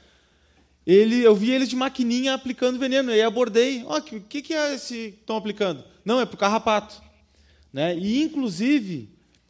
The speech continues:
fica um recado aqui pro governo que precisa disponibilizar E P I pro pessoal. E eu perguntei pra eles, "Vocês não tão usando máscara?" "Não, mas não nos disponibilizaram dos E P Is."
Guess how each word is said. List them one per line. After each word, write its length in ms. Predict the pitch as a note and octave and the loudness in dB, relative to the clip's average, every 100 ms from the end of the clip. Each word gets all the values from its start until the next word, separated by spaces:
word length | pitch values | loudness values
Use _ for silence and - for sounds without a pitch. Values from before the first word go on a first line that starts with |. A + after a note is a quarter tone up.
| _ _ | _ _
fica 260 | G#3+ A3+ | -4 -4
um 60 | B3 | 0
recado 420 | G#3+ G#3 G3 E3 | -2 0 -2 0
aqui 460 | D3+ - A#3 D3 - _ _ _ - _ | -4 -2 -4 -4 -10 _ _ _ -20 _
pro 120 | D#3+ D#3 | -6 -4
governo 520 | D3 E3+ A#3 G#3 - - _ _ - | 2 4 4 4 -6 -14 _ _ -6
que 100 | A3+ | -4
precisa 480 | A#3 G#3 C4 C#4 B3 | -2 -2 0 0 -2
disponibilizar 680 | - C4+ B3 A#3+ A3 B3+ | -2 -2 0 0 2 2
E 80 | C4+ | 2
P 220 | D4 C#4 | 0 0
I 60 | D4 | -2
pro 120 | B3+ | -4
pessoal. 720 | C4+ - C4+ C4+ B3+ - _ _ _ G3+ | -8 -4 -2 -2 -4 -8 _ _ _ 0
E 40 | |
eu 80 | A3+ | 2
perguntei 360 | B3 A#3+ C4+ | 2 -2 -4
pra 140 | - C4 | -2 0
eles, 180 | C4+ G#3+ | 0 -2
"Vocês 280 | G#3+ C#4 | -4 -4
não 120 | C4+ A#3+ | -4 -2
tão 180 | C4 | 0
usando 220 | B3+ A#3 G#3 | 0 -2 -2
máscara?" 520 | G#3 C#4+ - F#3 G2 - _ _ | 0 -2 -4 -8 -10 -16 _ _
"Não, 220 | A3 D4+ F4 | -4 -2 0
mas 160 | D4+ | 0
não 140 | A3 A3 | -2 -4
nos 200 | A3+ F3+ | -6 -8
disponibilizaram 800 | - A#3+ A#3+ G#3+ A#3 A3+ B3+ B3+ | -10 -4 -4 -4 -4 -2 -2 -2
dos 120 | G#3+ | -4
E 80 | A#3 | -2
P 120 | A#3+ | -2
Is." 360 | C4+ C#4+ - | -4 -8 -14